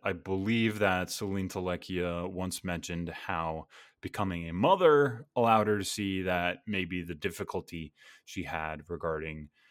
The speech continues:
self-coercion, as you were discussing earlier, um, but as a, as a teen in school, um, she just had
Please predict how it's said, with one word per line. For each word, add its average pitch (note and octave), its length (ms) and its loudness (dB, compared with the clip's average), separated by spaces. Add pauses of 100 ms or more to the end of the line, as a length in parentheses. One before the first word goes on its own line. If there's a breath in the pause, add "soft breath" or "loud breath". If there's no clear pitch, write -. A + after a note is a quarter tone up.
(140 soft breath)
self-coercion, F2 1200 -2
as F2+ 200 -6
you E2+ 60 -10
were D#2 140 -8
discussing - 500 -12
earlier, G#2+ 720 4 (140)
um, D#2 360 -8
but E2+ 200 -2 (420)
as G2 220 -2
a, F2 140 -4 (140)
as G#2 120 -2
a G2+ 60 -2
teen C#3+ 280 4
in A2 80 2
school, G2+ 640 2 (680 soft breath)
um, F2 320 -4
she G#2 240 -2
just G2 360 -2 (340)
had F2 440 0